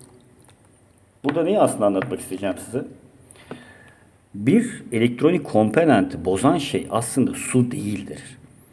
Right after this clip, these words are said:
Elektronik komponenti bozan şey suyla beraber elektriğin olmasıdır. Şu an ben buna elektriği versem bir süre sonra bu cihaz yanacak. Üzerine bir sürü devre kartında ya da, e, mikro işlemcisinde, mikro işlemci demeyelim, mikro denetleyicisinin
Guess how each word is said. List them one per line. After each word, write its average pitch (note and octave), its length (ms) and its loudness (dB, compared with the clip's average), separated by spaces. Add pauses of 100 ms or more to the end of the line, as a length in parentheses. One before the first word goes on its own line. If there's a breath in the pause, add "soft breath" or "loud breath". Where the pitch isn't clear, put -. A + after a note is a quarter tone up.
(220)
Elektronik C3 460 2
komponenti B2 600 2
bozan F#2+ 280 0
şey A2 200 -4
suyla D#3+ 440 4
beraber A#2 480 6
elektriğin G#2 540 6
olmasıdır. - 540 0
Şu - 260 0
an B2 140 4
ben D3 200 6
buna F#2 220 -2
elektriği B2 400 2
versem C#3 460 2
bir G#3 40 2
süre A#2+ 220 4
sonra A#2 240 -2
bu B2+ 80 2
cihaz B2+ 260 4
yanacak. G2+ 340 4 (840 soft breath)
Üzerine C#3 340 6
bir E3 120 4
sürü C3 360 0 (380 loud breath)
devre C3+ 280 8
kartında A2+ 460 2 (640 loud breath)
ya G#2 140 6
da, F#2 140 4
e, E2+ 300 -2 (280)
mikro C#3 240 6
işlemcisinde, G#2 640 4
mikro G#2+ 240 -2
işlemci G2 320 -2
demeyelim, G#2 340 0 (520)
mikro B2 260 6
denetleyicisinin F#2+ 840 -2